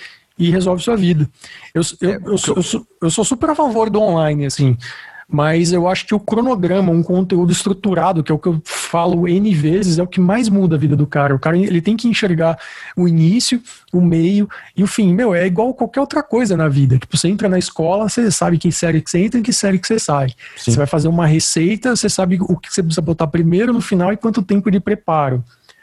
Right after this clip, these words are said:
Speaker 1: Qualquer coisa é meio que assim, né? E, e eu acho que o estudo não é diferente, né?
Speaker 2: Eu acho que o, outra coisa que é importante é,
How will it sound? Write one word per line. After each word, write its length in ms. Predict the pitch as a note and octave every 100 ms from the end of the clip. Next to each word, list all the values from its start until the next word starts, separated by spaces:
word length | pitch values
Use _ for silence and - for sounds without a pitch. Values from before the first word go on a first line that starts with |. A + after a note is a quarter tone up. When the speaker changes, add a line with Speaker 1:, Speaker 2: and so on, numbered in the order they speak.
| _ _
Speaker 1:
Qualquer 240 | - G3+ D#4+ -
coisa 340 | G#3 F3 D#3+
é 40 |
meio 200 | D3+ D3
que 100 | C#3+ D3
assim, 340 | - - C#3
né? 220 | C3+ C#3
E, 320 | D3 E3 F#3 F#3+
e 40 |
eu 40 | E3+
acho 120 | -
que 80 | A#3
o 20 |
estudo 580 | - - G3 A#3 D3+ A#2 - - -
não 160 | E3
é 40 | G#3+
diferente, 520 | - E3+ D3 C3+ -
né? 160 | C3 C3+ - _ _ _ _ _ _ _ -
Speaker 2:
Eu 120 | - A#2+
acho 160 | A#2+
que 60 | C#3+
o, 100 | C3
outra 360 | A#2+ A#2 A2 C3+
coisa 280 | C#3+ C#3 B2
que 100 | B2+
é 60 |
importante 680 | A2+ A2+ G#2 G2+ A#2 D3+
é, 60 | B2+